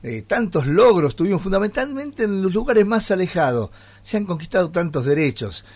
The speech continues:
y lo vamos a seguir defendiendo. Mientras que, eh, en el otro lado, con quién voy a competir,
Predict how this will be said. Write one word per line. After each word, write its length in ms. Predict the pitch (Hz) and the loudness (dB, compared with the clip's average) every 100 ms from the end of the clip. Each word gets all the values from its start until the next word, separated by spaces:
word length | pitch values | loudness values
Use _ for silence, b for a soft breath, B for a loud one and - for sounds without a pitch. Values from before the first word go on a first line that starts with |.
| B B | B B
y 80 | 123 | -2
lo 80 | 139 | 2
vamos 240 | 214 190 | 4 4
a 40 | 139 | 2
seguir 280 | 147 156 | 0 0
defendiendo. 680 | 127 113 127 123 120 98 92 B B B B B | -2 -2 -2 0 0 -2 -6 B B B B B
Mientras 640 | 127 127 104 123 120 107 | -2 -2 -2 0 0 -2
que, 640 | - 123 113 110 107 104 _ _ | -6 -2 -2 -2 -4 -6 _ _
eh, 520 | 123 117 110 107 117 - | -8 -6 -4 -6 -8 -6
en 160 | 135 | -4
el 80 | 123 | -2
otro 220 | 185 185 | -2 2
lado, 180 | 196 196 | 4 4
con 140 | 131 233 | 0 -4
quién 180 | 190 | -4
voy 140 | 165 170 | -2 -2
a 80 | - | -2
competir, 580 | 160 196 202 180 208 | -2 -2 0 -2 -2